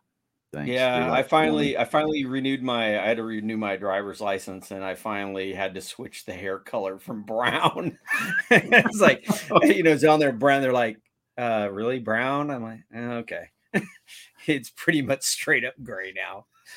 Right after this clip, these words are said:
Speaker 1: <laughs>
Speaker 2: Giving in.
Speaker 1: Give, hey, you know, sometimes you just got to. I mean, I could get,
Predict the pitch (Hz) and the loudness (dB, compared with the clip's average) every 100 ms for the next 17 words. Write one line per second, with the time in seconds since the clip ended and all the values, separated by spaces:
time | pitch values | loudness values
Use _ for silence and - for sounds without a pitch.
0 | - 170 - - - 147 - _ 190 233 | -10 -10 -8 -10 -8 -14 -14 _ -4 0
1 | 240 139 110 82 82 - _ _ _ - | 4 4 2 -2 -10 -20 _ _ _ -14
2 | 95 107 113 131 127 147 160 92 - _ | 0 2 2 -4 -4 -2 -2 -4 -12 _
3 | _ _ _ _ _ _ - - - 113 | _ _ _ _ _ _ -18 -16 0 2
4 | 101 95 131 135 _ - _ - 117 120 | 4 2 -2 -8 _ -20 _ -10 -8 -4
5 | 127 131 104 104 - 101 - - 80 92 | -4 -6 -8 -8 -4 -2 -2 -4 -4 0
6 | 90 87 - - _ _ 135 - 170 104 | 0 -2 -6 -18 _ _ -12 -10 -4 -2
7 | 98 | 0